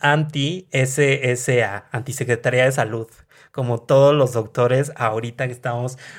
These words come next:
muy emputados, cada uno desde su trinchera, pero ¿qué pedo? ¿Somos las putas del mundo, acaso? Si vamos a ser las putas, pues nos gusta que nos paguen bien. Entonces,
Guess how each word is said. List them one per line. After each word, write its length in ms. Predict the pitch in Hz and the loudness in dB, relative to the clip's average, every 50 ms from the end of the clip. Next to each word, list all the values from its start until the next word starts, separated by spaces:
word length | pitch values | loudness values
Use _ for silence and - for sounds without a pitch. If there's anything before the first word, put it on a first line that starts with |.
| - - | -10 -2
muy 280 | - 131 139 151 151 151 | 2 4 4 6 6 4
emputados, 680 | 151 151 151 139 135 - 156 151 151 147 156 170 165 | 2 2 -2 -4 0 4 6 6 6 6 4 0 2
cada 160 | - 156 143 | 4 4 6
uno 220 | 139 139 139 139 135 | 6 4 2 2 0
desde 220 | 127 110 117 110 | 0 0 -2 -6
su 160 | - - 120 | -8 -10 -10
trinchera, 640 | - - 127 123 117 - - 147 135 135 147 160 170 - | -8 -6 -6 -6 -8 -4 -2 0 2 2 2 2 0 0
pero 480 | 143 123 117 113 110 107 107 107 104 - - - - - - - - | 0 0 0 0 -2 -4 -6 -8 -10 -12 -20 -20 -20 -20 -20 -8 -4
¿qué 100 | - 131 | -4 -2
pedo? 300 | 135 135 143 127 117 113 | 0 2 2 2 2 0
¿Somos 320 | - - 127 131 151 143 | 0 -2 -2 -2 0 0
las 180 | 139 113 - - | 0 -2 -2 -6
putas 340 | - 131 120 - 147 139 135 | -8 -10 -4 -2 -2 0 0
del 140 | 120 110 | -2 -4
mundo, 320 | 107 107 110 113 117 131 151 | -4 -6 -8 -8 -4 -2 -2
acaso? 640 | 147 147 - 131 123 127 127 - 151 165 214 247 _ _ _ _ _ | -2 -2 -2 -2 -2 -2 -2 -4 -6 -6 -6 -10 _ _ _ _ _
Si 140 | - 143 | -4 -4
vamos 220 | 147 143 165 160 156 | -2 -2 -2 -2 -2
a 40 | 135 | 0
ser 180 | 160 139 139 | 0 2 2
las 160 | 147 143 147 | 2 0 -2
putas, 360 | - - 147 139 139 151 147 147 | -2 -4 -6 -2 0 -2 -2 -2
pues 160 | - 147 131 | -2 -2 -2
nos 180 | 131 131 123 | -2 -2 -2
gusta 260 | 135 156 147 147 170 156 | -2 -2 -2 -4 -4 -2
que 100 | 147 131 | -2 -4
nos 140 | 117 104 | -4 -4
paguen 320 | - - 123 120 120 117 107 | -2 0 0 0 0 -4 -6
bien. 260 | 110 110 104 101 - _ | -8 -10 -10 -12 -14 _
Entonces, 640 | 131 127 131 135 120 120 - - 123 120 120 - | -14 -10 -6 -6 -6 -4 -4 -2 -2 -2 -4 -6